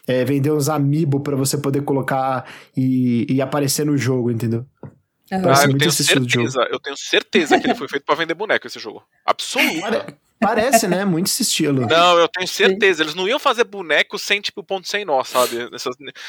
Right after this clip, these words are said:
Speaker 3: eles, senão eles iam só fazer os bonecos, tipo, no sentido de, tipo, de personagem mesmo dentro do jogo, sabe? Não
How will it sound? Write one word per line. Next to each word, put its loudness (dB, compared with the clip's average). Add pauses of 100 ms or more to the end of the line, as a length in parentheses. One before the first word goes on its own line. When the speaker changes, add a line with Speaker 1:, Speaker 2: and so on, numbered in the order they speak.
(140)
Speaker 3:
eles, -4
senão 2
eles -2
iam 2
só -2
fazer 0
os -2
bonecos, 0
tipo, -6
no -10
sentido -4
de, -8
tipo, -8
de -12
personagem 0
mesmo -4
dentro -6
do -8
jogo, -4
sabe? 0
Não -2